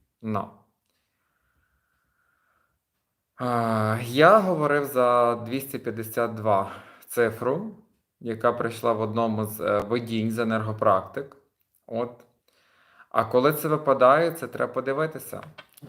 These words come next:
Це треба подивитися, бо двісті п'ятдесят другий день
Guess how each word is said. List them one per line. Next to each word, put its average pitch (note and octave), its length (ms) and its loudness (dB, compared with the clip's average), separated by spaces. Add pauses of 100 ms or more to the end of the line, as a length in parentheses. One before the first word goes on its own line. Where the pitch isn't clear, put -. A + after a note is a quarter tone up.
Це A2 80 -10
треба A2 240 -2
подивитися, B2 640 -2
бо G#2 140 -2
двісті C#3 380 -4
п'ятдесят C3+ 460 0
другий C3 320 -2
день B2+ 340 0